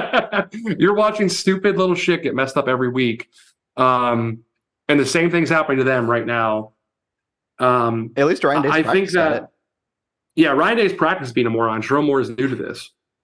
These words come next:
Speaker 1: Um, yeah, man, I think we got 'em. I, I, I, I don't think Michigan's gonna s-, like, uh, look, their defense is incredible.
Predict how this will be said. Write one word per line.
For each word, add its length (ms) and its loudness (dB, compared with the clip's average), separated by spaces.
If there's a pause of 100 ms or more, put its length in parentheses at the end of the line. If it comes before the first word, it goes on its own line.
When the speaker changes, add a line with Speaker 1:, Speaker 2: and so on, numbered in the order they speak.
(100)
Speaker 1:
Um, 600 -2 (1040)
yeah, 240 2
man, 240 2
I 120 0
think 160 0
we 80 0
got 260 2
'em. 180 -4
I, 100 0
I, 380 0
I, 240 -2 (1300)
I 120 4
don't 120 4
think 120 0
Michigan's 340 0
gonna 140 0
s-, 280 -6
like, 180 -2
uh, 100 -10 (540)
look, 200 2
their 160 2
defense 460 0
is 80 -8
incredible. 640 -2